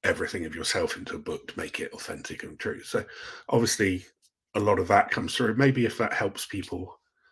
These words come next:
understand, maybe if, uh, the, the, the post-scarcity society in my most recent couple of books has the same effect on me that watching Star,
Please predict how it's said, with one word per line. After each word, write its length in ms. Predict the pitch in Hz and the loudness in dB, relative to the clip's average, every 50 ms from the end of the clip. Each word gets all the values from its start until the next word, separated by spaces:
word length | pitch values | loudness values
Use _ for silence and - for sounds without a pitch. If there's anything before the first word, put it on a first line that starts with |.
| _ _ - | _ _ -4
understand, 480 | 104 95 90 - - - - 101 95 92 | -2 -2 0 0 0 0 2 2 4 4
maybe 240 | 95 95 92 95 95 | 4 4 2 2 0
if, 240 | - - - - _ _ - - | -2 -4 -8 -18 _ _ -2 0
uh, 320 | 87 87 92 90 92 92 92 - | 0 0 0 0 -2 -4 -8 -8
the, 380 | - - 82 80 - - - - - - 76 | -6 -6 -4 -4 -6 -8 -10 -10 -12 -12 -10
the, 220 | - - 78 80 95 | -10 -10 -10 -10 -10
the 140 | 95 - | -12 -12
post-scarcity 840 | - - - 110 - - - - 101 104 95 - - - - - 82 | -4 0 0 2 2 2 4 4 4 4 4 2 -2 -4 -6 -6 -6
society 600 | - - - - 101 101 104 101 - - - 85 | -4 -4 -2 -2 0 2 2 2 0 -2 -6 -8
in 80 | 78 80 | -8 -10
my 160 | - - - - - | -12 -14 -16 -16 -14
most 280 | - - 95 87 - - | -10 -8 -6 -4 -4 -4
recent 240 | - - - - - | -4 -4 -6 -6 -8
couple 240 | - - - - - | -10 -10 -10 -10 -2
of 80 | - | 2
books 280 | 120 104 - - - - - - - - - - - - | 2 2 2 0 -6 -16 -16 -16 -16 -16 -16 -16 -12 -6
has 140 | - - - | -4 -4 -2
the 80 | - 107 | 0 2
same 240 | - 113 104 98 | 4 4 4 4
effect 420 | 92 85 - 110 - - - - - | 2 2 2 0 -2 -2 -2 -4 -6
on 120 | 87 82 | -4 -2
me 200 | 87 92 87 87 | -2 -2 0 0
that 120 | 82 92 85 | -2 -2 -2
watching 300 | 92 92 - - 87 85 | -4 -4 -6 -8 -8 -6
Star, 340 | - - - 92 87 - | -6 -4 -4 -4 -4 -6